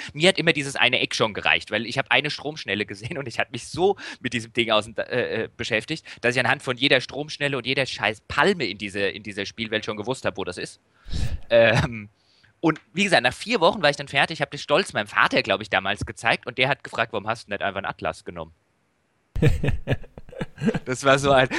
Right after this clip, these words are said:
Speaker 1: ich kam gar, weißt du, das, aber ich find, da, das find ich so faszinierend, wie man so mit, in, in, in diesem jugendlichen Alter schon, wie man, wie man das getrennt hatte zwischen Spiel und Realität. Ich kam gar nicht auf die Idee.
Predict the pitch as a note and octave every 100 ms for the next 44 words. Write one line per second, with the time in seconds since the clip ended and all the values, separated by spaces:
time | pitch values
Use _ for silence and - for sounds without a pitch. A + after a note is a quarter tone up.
0 | C4 D#3+ - D#4+ - D#3+ A#3+ C#4+ F3+ D4
1 | C#4+ - F#3+ - A3 - - E3 E3+ G3
2 | G3 D3 D3 C#3 C3+ D#3+ A2+ A2+ A2+ A2
3 | _ G2+ G2+ - A2+ - A#2 A#2 A#2+ A2+
4 | G#2 C#3+ E3 B2+ A#2 E2+ A#2 E3 G#2+ G#2
5 | A2 - - - C3+ C3 B2 - B2+ B2+
6 | A#2+ B2 - - - - B2 G3+ - F#3+
7 | G3 - - C3+ C3+ - - E3+ D3 C#3
8 | B2+ B2 B2+ C#3+ C#3 - G#3 A#3 G3+ D#3+
9 | D#3 C#3+ - G3 B3+ -